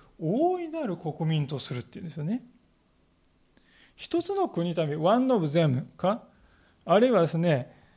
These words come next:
大いなる国民、great nationですね。全然違いますよね。違う、えー、決して小さくない違いです。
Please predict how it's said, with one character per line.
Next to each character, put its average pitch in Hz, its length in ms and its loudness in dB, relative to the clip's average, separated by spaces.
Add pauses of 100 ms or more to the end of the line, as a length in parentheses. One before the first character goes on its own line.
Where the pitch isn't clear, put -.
(160)
大 214 340 2
い 302 60 0
な 214 100 4
る 165 80 2
国 147 260 -8
民、 127 60 -6
great 240 460 4 (100)
nation 180 500 2
で 160 60 -12
す - 60 -12
ね。 202 180 -6
全 190 320 2
然 214 180 2
違 190 140 -4 (120)
い 160 40 4
ま 156 140 2
す 131 80 -4
よ 117 80 -2
ね。 156 260 -6 (640)
違 180 40 -2
う、 165 300 6
え 180 300 -8
ー、 - 20 -20
決 180 200 0
し 233 100 0
て 226 120 0
小 220 40 0
さ 196 140 4
く 160 100 2
な 143 120 4
い 127 60 4
違 - 140 -10
い - 20 -12
で 180 260 -12
す。 - 80 -20